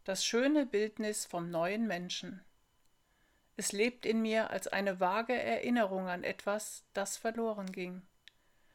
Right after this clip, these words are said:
und als Sehnsucht nach etwas, das wieder in mir lebendig werden möchte.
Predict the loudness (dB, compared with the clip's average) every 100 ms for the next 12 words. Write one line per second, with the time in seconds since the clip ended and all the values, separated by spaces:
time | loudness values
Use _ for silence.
0 | _ _ -6 2 2 2 2 2 2 2
1 | 4 2 0 -4 -4 -4 0 -2 0 0
2 | 0 -4 -14 _ _ _ _ -2 0 2
3 | 2 6 6 6 6 6 4 2 4 4
4 | 4 -2 -2 -2 -2 -4 -6 -6 -10 -14